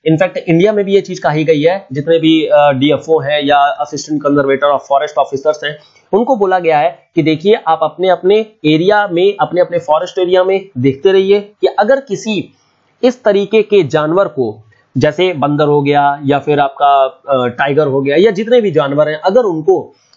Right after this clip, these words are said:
breathing problem होती है या फिर कुछ unusual activity अगर शो कर रहे होते हैं, तो उन पर close watch करिए। लेकिन एक चीज ensure करिए कि जो भी बंदा उन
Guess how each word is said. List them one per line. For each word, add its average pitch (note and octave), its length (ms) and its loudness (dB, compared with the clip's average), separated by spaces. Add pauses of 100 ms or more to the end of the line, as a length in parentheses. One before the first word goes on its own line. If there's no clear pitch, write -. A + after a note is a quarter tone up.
(140)
breathing D#3+ 400 2
problem G3+ 320 0
होती G#3 320 -2
है G#3 400 -2
या F3+ 260 2
फिर D3 300 -6 (300)
कुछ C4 180 0
unusual A#3 720 0 (100)
activity G3+ 460 0
अगर F#3+ 200 2
शो G#3 240 0
कर G#3 160 0
रहे F3+ 160 -2
होते D#3+ 260 0
हैं, D3+ 400 -2
तो D#3 100 2
उन C#3+ 100 -2
पर E3+ 100 -2
close G3+ 320 2
watch F3+ 240 -2
करिए। D3+ 420 0 (280)
लेकिन G3 560 0 (100)
एक A#3+ 200 0
चीज A3+ 260 -2
ensure G3 480 2
करिए F3 360 0
कि - 380 -4
जो F#3+ 280 2
भी B3 140 0
बंदा E3+ 640 -2
उन A#3 160 2